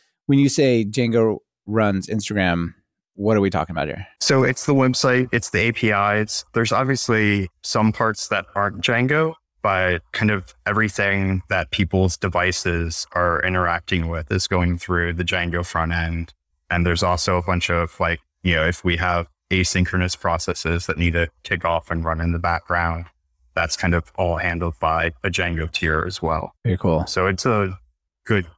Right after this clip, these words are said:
Speaker 2: chunk of what's going on.
Speaker 1: Yeah, nice. This is probably one of the, if not the largest Django deployment there is, right? This is a lot of, a lot of servers we're talking about, right?
Speaker 2: I would assume so. I don't know.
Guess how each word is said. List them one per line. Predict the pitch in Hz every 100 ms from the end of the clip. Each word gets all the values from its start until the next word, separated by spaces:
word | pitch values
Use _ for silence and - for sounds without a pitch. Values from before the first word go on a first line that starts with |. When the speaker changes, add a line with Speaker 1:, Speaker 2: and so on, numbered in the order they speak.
| -
Speaker 2:
chunk | - 101 98 -
of | 85 82 - _ -
what's | 95 85 -
going | 90 80 76
on. | 82 92 90 92 -
Speaker 1:
Yeah, | 127 107 82 92 -
nice. | 107 101 - _ _ -
This | 120 175
is | -
probably | 170 135
one | 127 123
of | 113 110
the, | 123 120
if | 110
not | 98 82
the | 104 120
largest | 110 101 107 98 -
Django | 101 101 95 90
deployment | 82 - 104 87
there | 87 95
is, | 80 76
right? | 90 -
This | 101
is | 104
a | 92
lot | 92
of, | 87 82 - -
a |
lot | 104 113
of |
servers | - 123 113 98
we're |
talking | 98 104 104
about, | 90 82
right? | 87 98 92 _
Speaker 2:
I | - 131 165
would | 185
assume | 185 - 214 277
so. | 123 - 73 85
I | 107
don't | 123 160 156
know. | 139 139 135 131